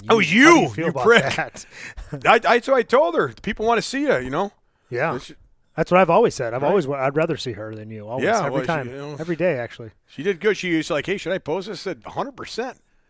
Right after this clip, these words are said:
Speaker 2: You gotta post more stuff like that, you know?"
Speaker 1: Yeah. I mean, look at, uh, what's, who's that? Who are gonna be on our podcast? The Snake People?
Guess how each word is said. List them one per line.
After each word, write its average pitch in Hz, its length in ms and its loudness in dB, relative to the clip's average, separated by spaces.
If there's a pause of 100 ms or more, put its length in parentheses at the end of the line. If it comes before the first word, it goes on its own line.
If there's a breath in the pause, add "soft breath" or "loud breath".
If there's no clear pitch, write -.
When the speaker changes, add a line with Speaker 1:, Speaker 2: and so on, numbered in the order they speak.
(140)
Speaker 2:
You 143 80 -16
gotta 190 220 0
post 180 200 -6
more 180 260 -6
stuff - 280 -4
like 107 160 -6
that, 101 220 -10
you 98 80 -16
know?" 143 180 -14 (120)
Speaker 1:
Yeah. 127 260 -10 (260)
I - 20 -8
mean, 147 120 -2
look 156 180 -2
at, 147 100 0
uh, 120 360 -2
what's, 139 260 -12
who's 170 180 -4
that? 160 140 -2
Who 165 160 -4
are 220 80 0
gonna 170 140 -4
be 156 120 -4
on 139 60 -8
our 123 80 -8
podcast? 123 580 -10
The - 80 -20
Snake 151 300 -8
People? 170 360 -8